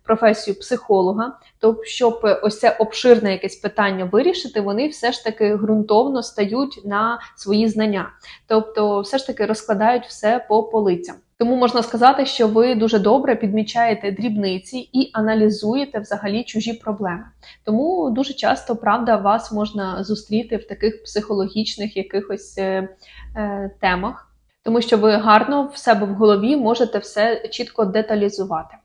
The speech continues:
І також достатньо гарно вмієте надихати інших людей. Тому, в принципі, можете як і самому мріяти, так і ділитися своїми мріями з іншими людьми. Ну що, ось такий у нас сьогодні був асцендентний знак.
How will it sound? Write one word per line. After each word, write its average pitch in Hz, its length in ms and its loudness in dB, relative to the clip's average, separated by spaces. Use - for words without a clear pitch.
І 226 100 2
також 240 380 6
достатньо 220 420 2
гарно 240 340 2
вмієте 220 420 -2
надихати 208 640 2
інших 214 520 -4
людей. 180 360 -4
Тому, 233 180 -2
в 226 120 -8
принципі, 233 560 -2
можете 214 640 0
як 214 340 0
і 226 40 -6
самому 190 480 -2
мріяти, 254 480 -2
так 277 200 2
і 233 260 2
ділитися 214 580 2
своїми 208 400 -2
мріями 214 480 0
з - 160 -14
іншими 190 440 -4
людьми. 190 420 -2
Ну 247 80 2
що, 254 220 4
ось 240 160 2
такий 247 400 2
у 208 40 4
нас 202 200 0
сьогодні 214 340 2
був 214 240 -2
асцендентний 202 960 0
знак. 190 460 0